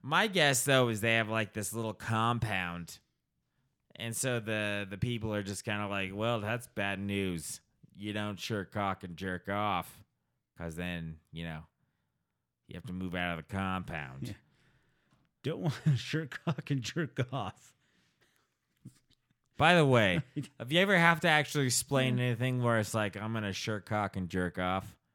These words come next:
Speaker 1: you're
Speaker 2: Don't live
Speaker 1: probably
Speaker 2: there.
Speaker 1: in, you're probably in the right place.
Speaker 2: <laughs> Yeah. Yeah.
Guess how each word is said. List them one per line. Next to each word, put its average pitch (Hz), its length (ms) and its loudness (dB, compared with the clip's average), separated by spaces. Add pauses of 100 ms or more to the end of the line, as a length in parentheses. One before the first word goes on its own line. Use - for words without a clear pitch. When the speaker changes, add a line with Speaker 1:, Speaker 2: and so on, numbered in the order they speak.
(840)
Speaker 1:
you're 143 140 -2
Speaker 2:
Don't 170 100 2
live 202 60 4
Speaker 1:
probably 131 260 4
Speaker 2:
there. 87 140 0
Speaker 1:
in, 107 140 -6 (120)
you're 143 160 -4
probably 160 400 -2
in 87 80 -4
the 90 80 -4
right 82 220 -2
place. 78 500 -4
Speaker 2:
<laughs> - 320 -4
Yeah. 190 120 0 (2000)
Yeah. 156 140 0